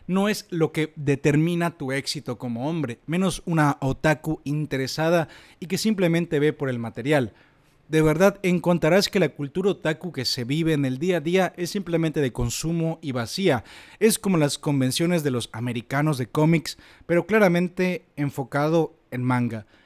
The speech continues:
No hay ninguna otra diferencia. No veo un impacto o choque cultural que haga cambiar a las personas. Las personas van a consumir y quieren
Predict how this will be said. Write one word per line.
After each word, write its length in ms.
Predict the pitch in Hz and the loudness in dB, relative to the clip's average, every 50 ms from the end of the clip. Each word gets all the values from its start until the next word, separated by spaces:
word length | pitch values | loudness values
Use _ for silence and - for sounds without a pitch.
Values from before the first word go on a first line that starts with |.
| _ _ | _ _
No 80 | - 208 | 0 2
hay 80 | 240 247 | 2 4
ninguna 360 | 247 220 190 202 226 220 202 | 2 2 2 2 2 2 2
otra 200 | 196 - 196 185 | 2 2 2 2
diferencia. 760 | 160 135 - - - 175 190 196 190 - - 160 143 120 - _ _ _ _ | 2 2 0 -2 -2 0 0 0 -2 -4 -4 -4 -4 -4 -6 _ _ _ _
No 160 | - 190 214 208 | 0 2 4 6
veo 160 | 220 226 226 | 8 8 8
un 100 | 220 214 | 8 6
impacto 680 | 196 165 - - 180 180 185 - - - 190 190 - - - | 4 2 2 2 2 2 2 2 -2 -2 -2 -2 -2 -2 -6
o 100 | 143 139 | -6 -6
choque 400 | - - 185 170 - 185 170 - | -4 -2 -4 -4 -2 -4 -8 -6
cultural 640 | - 147 139 131 - - 135 143 147 160 165 160 | -6 -6 -6 -6 -4 -2 0 2 4 4 2 0
que 100 | - 160 | 0 -2
haga 160 | 156 170 170 - | 0 0 0 0
cambiar 360 | - 135 127 127 147 151 147 | 0 0 2 2 4 4 4
a 20 | |
las 160 | 135 123 - | 4 2 -2
personas. 560 | - - 120 113 - 180 202 190 156 123 - - - - - - - _ | -4 -6 -6 -2 4 6 8 8 8 6 2 -4 -14 -20 -20 -20 -14 _
Las 100 | - 165 | -6 -2
personas 380 | - 185 175 - 233 277 247 165 | 0 0 2 4 4 4 4 4
van 140 | 156 185 226 | 4 4 4
a 60 | 226 | 4
consumir 600 | - - 151 135 - 139 151 175 196 220 208 - - | 4 2 2 2 2 2 4 4 4 4 2 0 -8
y 80 | 160 | -14
quieren 360 | 135 - - 214 226 240 233 | -8 0 2 4 4 4 4